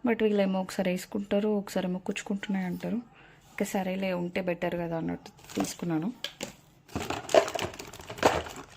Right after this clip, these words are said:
నెక్స్ట్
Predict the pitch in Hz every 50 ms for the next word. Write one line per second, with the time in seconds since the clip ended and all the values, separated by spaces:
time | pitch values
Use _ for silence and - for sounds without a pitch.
0 | - - - - - - - - - - - - - - - - - - - -
1 | - - - - - - - - - - - - - - - - - - - -
2 | - - 220 214 208 - - - - -